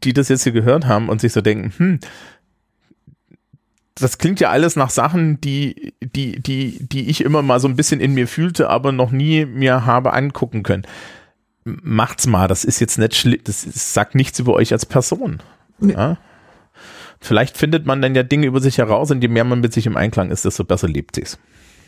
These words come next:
Speaker 1: Ja.
Speaker 2: Und wenn man mal eine Sprache dafür gefunden hat, dann kann man auch besser drüber reden. Also
Speaker 1: Mhm.
Speaker 2: auch da hilft's wieder.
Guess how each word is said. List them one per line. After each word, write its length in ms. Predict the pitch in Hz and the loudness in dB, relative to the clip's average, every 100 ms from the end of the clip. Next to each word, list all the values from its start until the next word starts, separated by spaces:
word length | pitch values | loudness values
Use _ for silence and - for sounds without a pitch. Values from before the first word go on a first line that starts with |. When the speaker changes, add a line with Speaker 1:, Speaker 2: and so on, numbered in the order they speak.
| _ - - - - - - - _ _ _ | _ -20 -20 -20 -20 -20 -20 -20 _ _ _
Speaker 1:
Ja. 160 | - - _ _ _ _ | -10 -10 _ _ _ _
Speaker 2:
Und 220 | - 202 214 | -2 0 2
wenn 160 | 202 226 | 2 2
man 180 | 220 202 | 4 6
mal 120 | 202 | 6
eine 140 | 202 | 4
Sprache 460 | 208 - 196 208 214 | 2 -2 0 0 0
dafür 340 | 190 - 208 | -2 0 2
gefunden 600 | 190 185 - 254 - 196 | 2 -4 -8 -10 2 2
hat, 240 | 220 220 - | 4 0 0
dann 320 | 190 190 - - | 2 2 0 -8
kann 180 | - 202 | 2 4
man 180 | 196 190 | 4 4
auch 200 | 190 - | 0 -2
besser 360 | 196 208 214 | -4 -2 -2
drüber 400 | 202 - 185 180 | -4 0 0 2
reden. 360 | 196 196 175 165 | 2 2 0 -4
Also 400 | 196 175 170 175 - - - - - - - - - - - - - - | -2 -2 0 -2 -6 -18 -20 -20 -20 -20 -20 -20 -18 -18 -18 -20 -16 -12
Speaker 1:
Mhm. 440 | 80 - 85 107 | -12 -10 -10 -2
Speaker 2:
auch 200 | 190 180 | 0 0
da 160 | - 185 | 2 4
hilft's 440 | 175 175 - - | 4 0 -4 -2
wieder. 240 | 202 220 | -2 -2